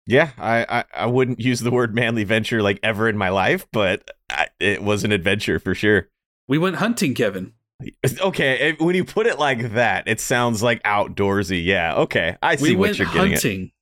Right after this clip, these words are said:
Speaker 2: We
Speaker 1: Yeah.
Speaker 2: went hunting together.
Speaker 1: We found
Speaker 2: But
Speaker 1: some big game.
Speaker 2: very big games.
Speaker 1: There we go.
Speaker 2: We went video game hunting.
Speaker 1: Like, specifically retro video game hunting.
Speaker 2: Yes, and it was an, it,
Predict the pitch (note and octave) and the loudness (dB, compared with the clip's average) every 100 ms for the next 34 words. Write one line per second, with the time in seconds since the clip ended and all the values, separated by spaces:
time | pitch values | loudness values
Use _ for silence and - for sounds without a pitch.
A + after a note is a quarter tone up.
0 | - A#2+ C#3+ D#3+ - - - E3+ D#3+ B2 | -8 -2 2 0 -2 -8 0 0 0 -2
1 | G#2+ G2+ F#2+ F2+ - _ - G#2+ G3+ F3+ | -2 -2 0 -2 -6 _ -8 -2 2 2
2 | B2+ G2 B2 G2 A2 F2+ F2+ _ _ _ | 2 0 0 2 0 0 -6 _ _ _
3 | _ _ _ _ _ - D3 D#3 E3+ F3 | _ _ _ _ _ -10 -4 -2 0 -2
4 | C#3 D#3 C3 - - A#2 C3+ D3 C#3+ G2 | 0 0 -2 -8 -12 -6 -2 0 0 -2
5 | G2 - - - _ _ - F2 G2 F2 | -4 -4 -4 -8 _ _ -8 -2 0 -2
6 | D#2 C#2 A1 A1+ - _ _ _ _ _ | -4 -4 -4 -6 -10 _ _ _ _ _
7 | _ _ _ - B2+ D3+ D3+ C#3 C#3 C3+ | _ _ _ -4 0 0 0 -2 0 0
8 | C3 C3 B2 A#2+ C3 A#2+ A#2+ G#2 G#2+ _ | 0 0 0 -2 -2 -2 -2 -2 -4 _
9 | _ _ _ _ _ - A2+ G2+ - C#3 | _ _ _ _ _ -2 -2 0 -2 0
10 | F#3 C#3 B2 F#2 - - G#2+ F2+ F#2+ F2 | 0 0 0 0 -2 0 -2 0 0 0
11 | E2+ D#2 D2+ - B1 - _ A#2 A#2+ G2 | 0 0 -2 -2 -6 -8 _ -2 -2 0
12 | - - - - A#2+ A#2 A2+ A2 G#2 _ | -4 -6 -8 -6 -2 0 0 -2 -10 _
13 | _ _ _ D#3 D#3+ D3+ C#3 B2+ - _ | _ _ _ -2 0 0 -2 -6 -8 _
14 | - E3+ | 0 0